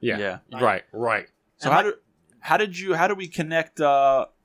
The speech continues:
Speaker 2: the D J portion of it now?
Speaker 1: Yeah, 'cause I wanna hear this
Speaker 2: 'Cause
Speaker 1: story.
Speaker 2: we went off a little bit on some other tangents,
Speaker 3: Yeah,
Speaker 2: which
Speaker 3: listen,
Speaker 2: is
Speaker 3: that's
Speaker 2: fine.
Speaker 3: why we need a two-hour show,
Speaker 2: Uh,
Speaker 3: you know,
Speaker 2: hey, that, that's why we're
Speaker 3: unfortunately.
Speaker 2: here, man. We got plenty of time.
Speaker 3: <laughs>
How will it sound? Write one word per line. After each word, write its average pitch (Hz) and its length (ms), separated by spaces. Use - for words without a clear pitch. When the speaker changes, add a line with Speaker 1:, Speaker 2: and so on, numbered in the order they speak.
Speaker 2:
the 113 120
D 147 260
J 127 200
portion 104 420
of 95 80
it 92 60
now? 92 340
Speaker 1:
Yeah, 139 160
'cause 117 160
I 139 40
wanna 175 200
hear 156 100
this 160 240
Speaker 2:
'Cause 110 200
Speaker 1:
story. 98 100
Speaker 2:
we 139 60
went 170 120
off 165 180
a 156 40
little 143 220
bit 131 300
on 120 140
some 127 160
other 123 160
tangents, 120 300
Speaker 3:
Yeah, 214 140
Speaker 2:
which 175 80
Speaker 3:
listen, 226 180
Speaker 2:
is 156 80
Speaker 3:
that's 160 160
Speaker 2:
fine. 151 100
Speaker 3:
why - 20
we 196 80
need 196 180
a 180 40
two-hour 185 460
show, 220 240
Speaker 2:
Uh, 165 60
Speaker 3:
you 104 100
know, - 80
Speaker 2:
hey, 175 180
that, 147 180
that's 185 220
why 175 140
we're 190 140
Speaker 3:
unfortunately. 190 140
Speaker 2:
here, 208 100
man. 165 180
We 180 60
got 180 160
plenty 202 280
of 185 80
time. 175 420
Speaker 3:
<laughs> - 40